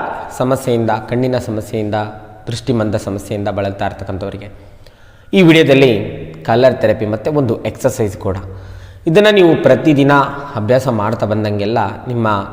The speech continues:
ಕಣ್ಣಿನಲ್ಲಿ ಕೆಲವೊಬ್ಬರಿಗೆ ಇನ್ಫೆಕ್ಷನ್ ಕೂಡ ಕಾಣಿಸ್ಕೊಳ್ಳುತ್ತೆ. ಪದೇ ಪದೇ ಕಣ್ಣು ರೆಡ್, ರೆಡ್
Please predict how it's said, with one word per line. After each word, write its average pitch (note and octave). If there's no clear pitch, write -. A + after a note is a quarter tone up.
ಕಣ್ಣಿನಲ್ಲಿ C#3+
ಕೆಲವೊಬ್ಬರಿಗೆ D3+
ಇನ್ಫೆಕ್ಷನ್ D3+
ಕೂಡ A#2+
ಕಾಣಿಸ್ಕೊಳ್ಳುತ್ತೆ. G#2+
ಪದೇ C3+
ಪದೇ C3+
ಕಣ್ಣು A#2+
ರೆಡ್, G2+
ರೆಡ್ G#2